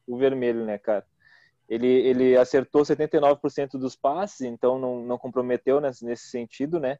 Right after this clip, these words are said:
E conseguiu fazer um cruzamento no jogo. Então, ele foi, foi pouco, né? É pouco pra um jogador, né, cara?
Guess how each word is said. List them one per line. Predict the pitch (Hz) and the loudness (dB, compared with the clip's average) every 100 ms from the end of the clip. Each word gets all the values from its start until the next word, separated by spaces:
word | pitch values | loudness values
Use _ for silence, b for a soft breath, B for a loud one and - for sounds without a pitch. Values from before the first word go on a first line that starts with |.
| _ _ _ _ _ _ | _ _ _ _ _ _
E | 127 | -6
conseguiu | 139 147 135 | -4 -4 -4
fazer | 147 156 160 160 160 - | 0 2 6 4 2 -2
um | 170 214 | -4 -2
cruzamento | 208 190 185 143 135 131 | 0 2 2 2 -4 -4
no | 131 117 | -6 -4
jogo. | 110 104 95 _ _ _ _ _ _ _ _ - | -2 -2 -6 _ _ _ _ _ _ _ _ -14
Então, | 110 - 127 147 | -10 2 2 4
ele | 139 143 | 4 4
foi, | 160 185 185 _ | 2 0 0 _
foi | 196 | -2
pouco, | 220 330 349 - | 2 4 4 2
né? | 123 131 143 | -2 0 0
É | 123 | -2
pouco | 127 254 240 - | 0 0 0 -2
pra | 143 | -4
um | |
jogador, | 135 131 120 120 120 | 0 2 2 4 2
né, | 113 | 0
cara? | 113 139 113 107 | -2 2 2 0